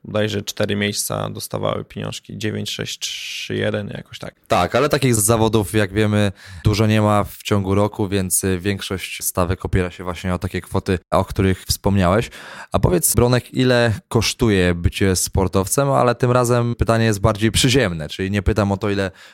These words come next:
Speaker 2: poświęcasz na to, by nim być, ale to, ile inwestujesz w siebie w ciągu miesiąca jako zawodnika. Czyli to, co ci potrzeba.
Speaker 1: Może nie chcę operować kwotami, mówić wprost, ile to, nie wiem, w ilu tysiącach złotych miesięcznie to się zamyka,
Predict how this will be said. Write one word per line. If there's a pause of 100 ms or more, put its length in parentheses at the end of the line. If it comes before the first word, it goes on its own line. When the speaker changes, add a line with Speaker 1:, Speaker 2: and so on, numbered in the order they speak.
(120)
Speaker 2:
poświęcasz
na
to,
by
nim
być,
ale
to,
ile (320)
inwestujesz
w
siebie
w
ciągu
miesiąca
jako
zawodnika. (320)
Czyli
to,
co
ci
potrzeba. (100)
Speaker 1:
Może
nie
chcę
operować
kwotami, (420)
mówić
wprost,
ile
to,
nie
wiem,
w
ilu
tysiącach
złotych
miesięcznie
to
się
zamyka,